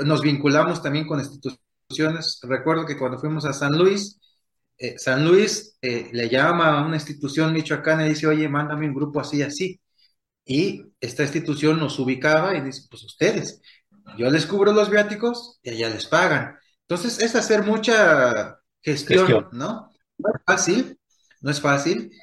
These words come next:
Speaker 1: y, y, y hay que tener ese reconocimiento, pues, y eso nos lo hemos ganado con, justamente con, con la perseverancia, ¿no? Que estar un año o dos y me desaparezco otros dos, o, o no, sino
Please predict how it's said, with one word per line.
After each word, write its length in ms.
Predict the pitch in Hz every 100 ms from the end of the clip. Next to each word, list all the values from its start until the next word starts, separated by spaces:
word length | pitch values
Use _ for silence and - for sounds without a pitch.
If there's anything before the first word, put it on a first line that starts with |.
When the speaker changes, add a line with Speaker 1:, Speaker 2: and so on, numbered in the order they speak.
| _ _
Speaker 1:
y, 560 | 127 127 131 123 123 -
y, 80 | 131
y 40 |
hay 140 | 135 151
que 420 | 208 208 202 170
tener 360 | 170 143 160 175
ese 260 | 175 190
reconocimiento, 920 | 151 135 131 131 127 143 156 185 180 135
pues, 220 | 143 -
y 140 | 135
eso 180 | 151 170
nos 260 | 170 135 120
lo 60 |
hemos 140 | 160 160
ganado 400 | 143 151 160 -
con, 240 | 127 117 - - _
justamente 500 | 131 156 143 143 180
con, 340 | - 120 101 - _ _ _
con 180 | - 147
la 120 | 139
perseverancia, 680 | 151 147 156 151 180 202 180
¿no? 140 | 165 175
Que 80 | 170
estar 240 | 180 185
un 140 | 190
año 360 | 190 208 202 196
o 60 | 185
dos 400 | 196 202 202 170
y 400 | 151 143 139 131
me 120 | 131
desaparezco 720 | 135 131 143 139 165 180 185
otros 280 | 185 180 151
dos, 460 | 185 214 220 214 - _ - _
o, 720 | - 127 123 123 127 123 120 104
o 0 |
no, 220 | 147 180
sino 500 | - 135 123 117 -